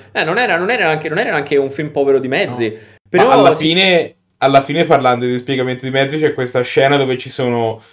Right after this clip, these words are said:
Speaker 2: Jackie Chan con questa giornalista su questo ca-, ca-, carrozzino da golf, no? Sul golf cart,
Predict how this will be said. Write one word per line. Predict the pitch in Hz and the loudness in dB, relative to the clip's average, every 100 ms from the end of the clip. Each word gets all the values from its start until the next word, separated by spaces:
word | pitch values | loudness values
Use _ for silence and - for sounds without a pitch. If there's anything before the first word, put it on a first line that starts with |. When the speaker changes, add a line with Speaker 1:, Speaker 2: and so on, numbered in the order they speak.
| _ | _
Speaker 2:
Jackie | - 131 143 | -4 -2 0
Chan | 139 139 139 | 2 2 0
con | 143 | -2
questa | 143 143 147 | 2 4 2
giornalista | 147 147 143 143 156 165 | 0 2 2 2 0 -2
su | 147 | -2
questo | 139 131 131 131 127 127 123 | 0 -2 2 2 4 2 0
ca-, | 131 110 | -6 -2
ca-, | 143 123 123 | 0 2 0
carrozzino | - 143 - - - | 0 0 0 -2 2
da | 135 | 2
golf, | 135 135 139 143 139 | 4 6 6 6 2
no? | 123 135 | 2 2
Sul | 143 120 | 2 -2
golf | 113 131 131 | 0 0 0
cart, | - 139 151 165 170 | 2 4 4 2 0